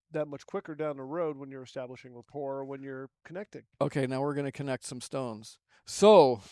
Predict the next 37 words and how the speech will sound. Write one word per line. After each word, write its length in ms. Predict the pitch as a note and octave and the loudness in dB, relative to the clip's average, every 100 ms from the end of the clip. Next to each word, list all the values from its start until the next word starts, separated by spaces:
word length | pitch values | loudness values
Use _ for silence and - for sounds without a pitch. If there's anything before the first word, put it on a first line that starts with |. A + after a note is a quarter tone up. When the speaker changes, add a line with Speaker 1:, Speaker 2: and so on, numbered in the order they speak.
| - - | -10 -6
Speaker 2:
each 220 | F#3+ - | -6 2
job, 460 | G3 F3+ D3 D3 | 8 8 8 6
you, 320 | C3+ C#3+ C#3+ C3+ - | 2 0 0 -4 0
you 80 | |
take 200 | - D#3+ | 4 4
a 40 | F3 | 2
stone 320 | - E3 D#3+ | 2 2 2
away 400 | D3 C3+ C3 C3 | 2 2 2 0
Speaker 1:
Oh, 60 | F#3 | -2
yeah, 220 | F#3+ F#3 | 0 0
Speaker 2:
to 120 | F#3 | 6
Speaker 1:
back 40 | G#3 | 6
Speaker 2:
the 60 | |
Speaker 1:
to 0 | G3+ | 6
the 60 | G3 | 6
Speaker 2:
next 360 | G3 F#3 - | 4 2 0
job. 420 | F3+ F3 D#3 C3+ | 6 8 8 8
Like, 180 | C#3 C3+ | 4 2
Speaker 1:
Yes. 60 | C#3+ | -2
Speaker 2:
explain 380 | - D#3+ D#3+ C#3+ | -4 0 0 0
that. 160 | A2+ | 0
Like, 140 | B2+ C#3+ - - | -2 -4 -18 -6
do 100 | F#3 | 2
you 140 | G3 F#3+ | 6 6
actually 240 | - E3 | 6 -2
utilize 580 | D#3 F3 G#3+ G#3+ G#3+ G3+ | 0 0 4 6 6 4
it 100 | G#3+ | 0
in 120 | G#3 | 0
the 80 | G#3 | 0
next 240 | G#3 G3 | -2 0
job, 260 | - G3 G3 | 4 6 6
Speaker 1:
Yeah. 80 | F3+ | 4
Speaker 2:
or 80 | |
is 60 | E3+ | 2
there 100 | E3 | 0
some, 220 | - E3+ | 0 2
like, 260 | E3 D3+ | 4 2